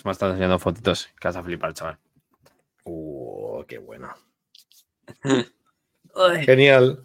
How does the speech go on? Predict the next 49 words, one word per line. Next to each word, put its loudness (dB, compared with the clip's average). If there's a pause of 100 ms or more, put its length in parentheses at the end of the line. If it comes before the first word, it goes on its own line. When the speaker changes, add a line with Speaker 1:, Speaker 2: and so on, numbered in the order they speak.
Speaker 2:
puta 4
madre. 4 (1400)
Speaker 1:
Me -10
pongo -10
para -10
atrás, -12
tío, -14
esta -18
puta -20
cámara -8
de -8
mierda. -6 (1300)
Buah, -6
tío, -14
me -6
duelen 0
los -2
ojos, 0
tío. -4
Uf. -16 (1600)
Yo -10
creo -2
de, -2
Speaker 2:
¿Por? -4
Speaker 1:
de -6
estar -8
todo -4
el -2
día -2
con 2
las -2
putas -6
pantallas, -8
tío. -20 (560)
Speaker 2:
Ah, -2
bueno, -8
pues -10
imagínate, -10
yo -10
estoy -8
así -10
todo -6
el -8
puto -8
día -2 (100)
<laughs> -2
desde -4
hace -4
años. -6